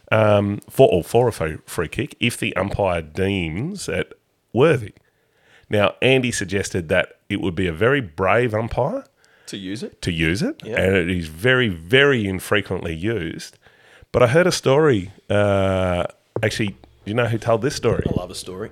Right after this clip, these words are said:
Speaker 1: Hollywood.
Speaker 2: Oh.
Speaker 1: Uh, Rick Fontaine suggested that, well, he didn't suggest, he told me a story about a game back at N T F A level between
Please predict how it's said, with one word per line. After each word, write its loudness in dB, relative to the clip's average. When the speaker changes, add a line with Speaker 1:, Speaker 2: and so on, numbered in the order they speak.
Speaker 1:
Hollywood. 6
Speaker 2:
Oh. 2
Speaker 1:
Uh, 6
Rick 2
Fontaine 4
suggested -4
that, 2
well, -6
he -6
didn't -8
suggest, -4
he -8
told 0
me 0
a -2
story 0
about 0
a 2
game 2
back -2
at -4
N -2
T -2
F -4
A 2
level 0
between -4